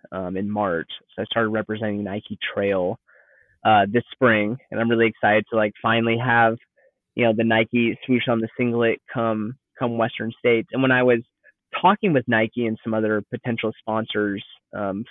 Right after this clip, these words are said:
for the, you know, the upcoming racing season, I put on my running resume what my goals were. And, like, I, I said it out loud to them, right? Uh, I haven't shared that publicly, pro-,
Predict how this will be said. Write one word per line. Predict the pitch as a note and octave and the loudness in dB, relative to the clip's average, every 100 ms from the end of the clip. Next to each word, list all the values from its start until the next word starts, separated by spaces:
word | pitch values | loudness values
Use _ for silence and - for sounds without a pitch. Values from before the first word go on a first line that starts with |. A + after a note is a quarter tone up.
| - | -4
for | A#2 A2+ | 0 0
the, | A2 G#2+ G#2 A#2 _ _ _ _ _ _ _ | 0 -4 -4 -6 _ _ _ _ _ _ _
you | B2 | 0
know, | G#2 G#2 - | 0 -2 0
the | A2+ G2+ F#2+ - _ _ _ - | 2 2 -2 -10 _ _ _ -4
upcoming | A#2+ - A#2 A2 B2 - | -2 -2 -2 -2 -4 -2
racing | A#2 A#2 A2+ A2 - | 0 0 -2 -6 -4
season, | A2 A2 G#2+ G2+ A2 _ _ _ _ _ _ _ _ | -4 -2 -4 -4 -6 _ _ _ _ _ _ _ _
I | C3+ - | -4 0
put | D#3+ E3+ | 4 4
on | - C3 C3 | 4 4 4
my | A#2+ | 4
running | A#2 A#2+ A2+ A2 | 2 2 2 2
resume | A2 A2+ A2 G#2+ G2+ A2+ _ | 2 2 0 0 0 -4 _
what | A2+ F#2 | -2 0
my | G2+ | -4
goals | G#2 G2 F#2+ G#2+ - | -4 -4 -4 -8 -10
were. | A#1+ B1 - _ | -8 -8 -12 _
And, | B2 | -2
like, | A2+ - | 0 0
I, | B2+ C3 B2+ | -2 0 -2
I | B2 | 4
said | C#3 | 4
it | D3 | 4
out | C3+ | 4
loud | A#2 A2+ A2+ | 4 2 0
to | G#2+ | -2
them, | A2+ F#2 C2 - _ _ _ - | -2 -2 -6 -18 _ _ _ -2
right? | A2 A2+ A2 _ - _ _ - | 2 2 0 _ -20 _ _ 2
Uh, | A2 G2+ - | 4 4 2
I | C3+ | 0
haven't | D#3+ C3 C3 | 2 2 2
shared | C3 | 4
that | A#2 - - | 4 2 0
publicly, | A2+ A#2 A2 G#2+ | 0 0 0 -2
pro-, | - | -4